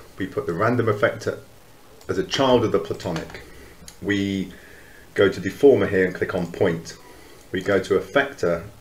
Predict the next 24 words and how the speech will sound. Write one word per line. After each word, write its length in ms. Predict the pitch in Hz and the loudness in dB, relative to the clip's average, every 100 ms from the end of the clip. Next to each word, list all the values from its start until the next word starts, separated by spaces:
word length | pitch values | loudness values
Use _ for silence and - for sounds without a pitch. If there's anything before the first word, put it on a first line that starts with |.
| - | -12
and 360 | 90 90 87 - | -6 -4 -4 -2
under 260 | 98 101 87 | -2 0 0
random 460 | 113 117 104 101 | 0 0 2 2
mode 300 | 95 95 90 | 2 0 -2
we 80 | 87 | -4
choose 400 | 82 90 87 85 | -8 -6 -6 -6
noise. 420 | 87 78 69 - - - - - - - - | -6 -4 -6 -10 -20 -20 -20 -20 -20 -20 -8
Under 240 | 98 90 | -4 0
animation 640 | - 90 90 110 120 101 90 | 0 0 0 0 0 -2 -8
speed, 540 | - 90 85 87 82 - | -4 -4 -2 -6 -8 -10
let's 160 | 85 80 | -10 -8
put 240 | - - | -4 -4
in 220 | 82 82 - | -4 -6 -6
twenty. 480 | - 80 71 - - - - - | -6 -6 -6 -12 -12 -16 -18 -6
So 120 | 98 | -6
if 80 | 85 | -2
we 60 | 117 | 0
just 200 | 127 - | 0 0
preview 400 | 113 95 92 90 | -2 0 -2 0
that, 300 | 92 90 90 | 0 0 -6
we've 120 | - | -4
got 200 | 76 85 | -4 -2
this 280 | 82 - - - - - - - | -6 -6 -14 -20 -20 -20 -20 -6
nice 420 | 98 92 82 - | -2 0 -2 -8